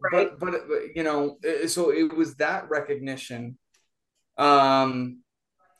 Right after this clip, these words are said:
Speaker 2: that, that, that got me to that point. And the reason I use that example is everybody's different. Y'all love taking naps.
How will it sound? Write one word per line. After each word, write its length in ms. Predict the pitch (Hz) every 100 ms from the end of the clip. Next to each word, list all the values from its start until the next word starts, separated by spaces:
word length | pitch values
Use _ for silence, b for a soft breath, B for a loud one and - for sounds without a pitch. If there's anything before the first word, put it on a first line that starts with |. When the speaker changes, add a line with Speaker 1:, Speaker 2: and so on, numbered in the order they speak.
| -
Speaker 2:
that, 360 | 127 139 139 131
that, 240 | 143 - _ _ _
that 260 | 139 143 -
got 260 | 156 156 156
me 160 | 143
to 140 | - 147
that 340 | 135 123 - -
point. 320 | 180 127 - _ _ - - -
And 380 | 185 180 170 - _ _ _ _ -
the 80 | 143
reason 260 | 147 147
I 80 | 135
use 320 | 127 131 131
that 140 | 131 120
example 540 | 123 143 160 143 123
is 120 | 120 - _ _ _ _
everybody's 540 | 262 233 143 135 127 -
different. 440 | 127 160 175 - _
Y'all 300 | 151 220 240
love 220 | 190 147 -
taking 260 | 143 127
naps. 320 | 123 143 -